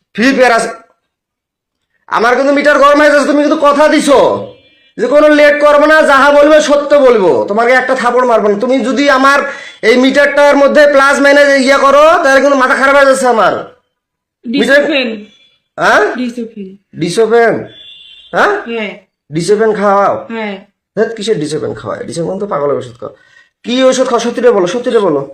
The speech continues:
Speaker 2: খোদার কসম, আমি
Speaker 1: রুটি
Speaker 2: জানি
Speaker 1: আর
Speaker 2: না।
Speaker 1: দুধের সাথে কি ওষুধ খাও? তাড়াতাড়ি বলো।
Speaker 2: ওই সিরাপটাই খাওয়াই, ঢালি দিয়ে খাওয়াই।
Speaker 1: সিরাপ খাওয়াও?
Speaker 2: হ্যাঁ।
Speaker 1: আর কি খাও?
Speaker 2: আর খাওয়াই নেই।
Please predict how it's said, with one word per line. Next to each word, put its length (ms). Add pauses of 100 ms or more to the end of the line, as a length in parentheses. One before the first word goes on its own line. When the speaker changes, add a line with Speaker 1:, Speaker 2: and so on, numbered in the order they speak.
Speaker 2:
খোদার 340
কসম, 280
আমি 200
Speaker 1:
রুটি 200
Speaker 2:
জানি 160
Speaker 1:
আর 60
Speaker 2:
না। 60
Speaker 1:
দুধের 200
সাথে 280
কি 160
ওষুধ 260
খাও? 180
তাড়াতাড়ি 320
বলো। 300
Speaker 2:
ওই 60
সিরাপটাই 560
খাওয়াই, 460
ঢালি 220
দিয়ে 300
খাওয়াই। 320
Speaker 1:
সিরাপ 460
খাওয়াও? 480
Speaker 2:
হ্যাঁ। 280
Speaker 1:
আর 140
কি 140
খাও? 420
Speaker 2:
আর 160
খাওয়াই 380
নেই। 200